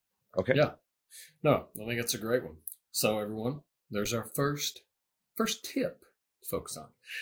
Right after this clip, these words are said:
Speaker 2: Second, um, and I'll take this one or lead in with this one. It's how often, maybe I'll pose it in a question. How often do we look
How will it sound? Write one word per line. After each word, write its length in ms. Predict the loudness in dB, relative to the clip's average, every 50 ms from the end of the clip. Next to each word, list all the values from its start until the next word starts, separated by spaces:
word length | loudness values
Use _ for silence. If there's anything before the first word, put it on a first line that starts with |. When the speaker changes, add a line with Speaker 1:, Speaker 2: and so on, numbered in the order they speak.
| -10 -12 -16 -20 -20 _ _ _ _
Speaker 2:
Second, 460 | 2 8 10 10 10 10 6 2 2 2
um, 340 | 4 4 6 4 2 0 -4 -10 _ _ _ _ _ -20 -2 _
and 380 | 4 6 6 6 4 0 -2 -6 -10 _ _ 2
I'll 160 | 4 4 4
take 280 | 2 2 0 0 2 2
this 220 | 2 2 2 2
one 140 | 0 -4 -4
or 140 | -4 -2 0
lead 200 | 0 0 0 0
in 180 | -2 -4 -4
with 140 | -6 -4 -2
this 180 | 0 0 0 0
one. 180 | -2 -6 -12 -16 -12 _ 0
It's 420 | 2 2 2 2 0 0 0 -2 -6 -14 -20 -20 _ _ _ _ _ _ -14 2
how 220 | 6 8 8 10
often, 420 | 8 8 6 4 0 -4 -6 -8 -8 -8 -8 -10 -12 -12 _ _ _ _ _ _ _ _ _
maybe 200 | -2 0 2 2 2
I'll 120 | 2 2
pose 400 | -2 -6 -6 -4 -4 -4 -4 -8
it 80 | -10 -12
in 120 | -14 -16
a 100 | -20 -16
question. 420 | -14 -12 -10 -10 -10 -12 -14 -18 -20 _ _ _ -20 -20 -20 -14 0 2
How 100 | 4 4
often 360 | 6 4 4 2 2 0 2
do 140 | 2 2 4
we 160 | 4 4 4
look 520 | 4 4 4 4 4 0 -4 -10 -12 -12